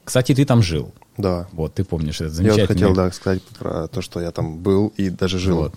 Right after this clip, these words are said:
Speaker 1: да, ты жил, как бы, вот, и
Speaker 2: Я даже там болел, я помню, как
Speaker 1: И
Speaker 2: ты меня
Speaker 1: болел.
Speaker 2: отпаивал кокосами,
Speaker 1: Кокосами,
Speaker 2: турмерик
Speaker 1: турмериком, да.
Speaker 2: и всякими такими штуками.
Speaker 1: Вот. И, собственно говоря, вот как-то так началась история. Ну, давай следующий вопрос, наверное.
Speaker 2: А,
Speaker 1: Куда,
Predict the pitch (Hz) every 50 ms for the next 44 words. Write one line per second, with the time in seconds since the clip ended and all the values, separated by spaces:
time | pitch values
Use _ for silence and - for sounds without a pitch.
0 | - - - 90 92 85 71 69 - - - - - - 90 80 92 113 151 185
1 | 170 156 - - 98 92 82 85 82 80 73 71 69 67 80 82 - - - 80
2 | - 67 69 73 69 73 87 107 104 101 107 98 98 - 101 98 95 95 95 98
3 | 98 92 85 82 85 - 98 95 92 90 90 - - 87 85 - - - 92 92
4 | 92 101 120 117 104 98 92 92 90 85 80 80 - - 87 - - 107 110 110
5 | - - 92 92 90 90 110 123 127 - - 113 98 101 101 104 104 101 95 107
6 | 95 90 87 82 - - 80 73 73 76 76 76 80 80 - - - - - -
7 | - - 90 87 92 95 - - 98 - - - - - - - - - 82 78
8 | 76 71 67 - - - - - - 90 85 87 90 90 - - - - - -
9 | 104 92 80 82 87 98 101 90 82 90 - - 98 92 - - 85 - 92 90
10 | 98 85 - - 82 80 85 - - 92 - - - - 82 82 - 107 101 107
11 | 127 127 - - _ _ _ _ - - - _ - 92 82 87 101 110 - -
12 | 78 87 92 92 127 123 - 80 76 71 - - 98 123 120 - - - - 55
13 | 107 - - - - 107 104 101 98 92 - 65